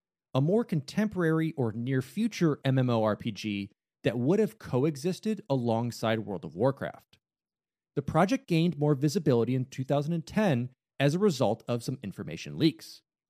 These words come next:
Blizzard continued to speak on Titan's development over the next few years, with over one hundred people within Blizzard working on the project. However, Titan's development was troubled, and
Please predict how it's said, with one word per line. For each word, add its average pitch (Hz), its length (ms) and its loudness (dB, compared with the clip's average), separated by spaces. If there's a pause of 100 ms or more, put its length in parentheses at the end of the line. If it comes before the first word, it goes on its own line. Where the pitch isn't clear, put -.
(460)
Blizzard 196 340 6
continued 170 540 0
to 139 80 0
speak - 500 -6
on 143 140 0
Titan's - 360 -8
development 120 560 0
over 165 220 0
the 208 80 2
next 120 220 -2
few 120 160 -4
years, 165 440 2 (280)
with 156 200 -2
over 180 240 2
one 151 240 -2
hundred 196 420 -2
people 165 320 -2
within 127 260 0
Blizzard 151 480 2 (280)
working 135 320 2
on 92 120 -2
the 87 60 -6
project. - 680 0 (920)
However, 123 840 4 (380)
Titan's 160 300 0
development 147 460 2
was 143 80 -2
troubled, - 460 0 (180)
and 185 440 0